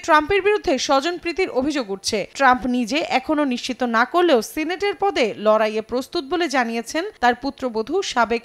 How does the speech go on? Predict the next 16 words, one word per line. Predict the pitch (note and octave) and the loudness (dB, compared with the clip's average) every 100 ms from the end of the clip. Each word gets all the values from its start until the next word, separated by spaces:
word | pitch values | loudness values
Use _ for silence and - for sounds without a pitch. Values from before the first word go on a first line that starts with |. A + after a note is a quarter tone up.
| - | -6
টিভি | D#4 D#4+ | -8 -6
প্রডিউসার | F#4 E4+ D#4 E4 - F#4 - | -6 -6 -6 -6 -2 -2 -2
ও | B3 | -4
রিপাবলিকান | A#3 A#3+ B3+ B3+ C4+ A#3+ A3+ | -4 -2 -2 -2 -6 -6 -2
ন্যাশনাল | A#3+ - E4+ | -4 -4 -8
কনভেনশনের | E4+ E4 D#4+ F4 - F4+ F4 F#3+ - | -4 -2 -2 -4 -4 -4 -2 -4 0
সহসভাপতি | - D4 D#4 - G#3 G#3+ A3+ D#4+ F#4+ B3 | 4 4 2 -2 -2 -2 -4 -2 -2 2
লারা | A3 A3 | 4 4
ট্রাম্প। | F3+ G#3 F3 F3+ - | 0 -2 -2 -4 2
তাকে | A3+ A3 D#4+ | 2 2 -2
যুক্তরাষ্ট্রের | B3+ B3+ B3 B3 - C4 C4 - | -4 -4 -2 -2 -2 -4 -4 -2
সদ্য | D#4 B3+ G4+ | -4 0 2
মনোনীত | G4 F#4+ F#4+ F#4+ | 2 0 0 -2
পররাষ্ট্রমন্ত্রী | E4 C4+ C#4+ - D4+ D4+ D4 B3+ C#4 - | 0 2 2 -2 -6 -6 -6 -8 -8 -6
মার্কো | A3+ A#3 A#3+ B3+ | 2 4 4 0
রুবিওর | A#3+ C4+ C#4 F4+ D#4 | 0 -2 0 2 2